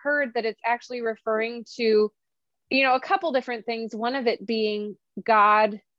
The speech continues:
wanting community. You know, that's part of the reason he made us, is because he wants to be with us. And, you know, so that's our likeness to God, is we wanna be with people. We wanna interact with other people. And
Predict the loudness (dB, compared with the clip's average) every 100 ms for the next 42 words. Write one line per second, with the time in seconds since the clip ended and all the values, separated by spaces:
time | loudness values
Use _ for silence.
0 | _ -4 -4 -4 -6 -8 -8 -4 -2 0
1 | -2 -4 -12 _ -6 -2 0 0 -2 -2
2 | 0 2 0 -2 -6 -10 -8 -6 -2 -2
3 | 0 2 2 0 -8 _ -10 -6 -10 -4
4 | -4 -4 -4 -4 -4 -4 -6 0 2 2
5 | 2 0 -2 -4 -12 _ _ _ _ _
6 | _ _ 0 2 2 0 -8 _ _ _
7 | _ -4 -2 -2 -4 -4 -2 -2 -2 -4
8 | -4 -6 _ -6 -4 -6 -6 -8 -10 -16
9 | _ -8 -6 -2 -2 -4 -8 -8 -6 -4
10 | -6 -8 -6 -4 -2 2 0 -2 -18 -8
11 | -8 -6 -10 -4 0 0 0 -2 -4 -2
12 | 0 0 -2 -8 -12 -8 -4 -6 -4 -4
13 | -2 -2 -4 -6 _ _ _ _ _ 2
14 | 2 0